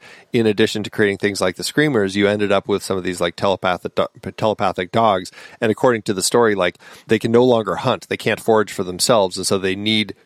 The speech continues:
to make these partnerships with, with men so that the men can feed them, but then they compensate by their job is to then find the women. And that kind of becomes part of this world. I don't know, maybe it's like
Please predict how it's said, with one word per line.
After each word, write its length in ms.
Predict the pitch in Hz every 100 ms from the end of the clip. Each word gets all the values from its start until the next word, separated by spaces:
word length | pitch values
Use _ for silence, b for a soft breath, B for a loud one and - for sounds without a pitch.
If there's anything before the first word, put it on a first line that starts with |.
| -
to 80 | 107
make 240 | 101 98
these 160 | 98 -
partnerships 680 | - 120 98 90 92 - -
with, 340 | 90 - - _
with 260 | - 95 -
men 440 | 101 123 110 90
so 160 | - 95
that 160 | 92
the 80 | 95
men 300 | 95 104 98
can 340 | - 90 87 - B B B B
feed 340 | - - 180 143
them, 300 | 98 82 82 - b
but 140 | 117 -
then 320 | 107 95 90
they 240 | 101 92 87 _ _ -
compensate 580 | 107 95 95 92 90 -
by 400 | 98 90 87 87 85 _ -
their 300 | 98 95 95
job 320 | 95 87 87
is 120 | 85
to 100 | -
then 180 | 90 80
find 280 | - 92 87
the 60 | 76
women. 340 | 90 78 78
And 120 | 95
that 200 | 92 92
kind 160 | - 101
of 80 | 85
becomes 400 | 90 90 85 -
part 240 | 95 87
of 60 | 80
this 120 | -
world. 400 | 90 85 69 71 _ _ _ _ _ _ _ -
I 80 | 139
don't 100 | 131
know, 80 |
maybe 240 | 104 120 139
it's 100 | -
like 220 | 113 -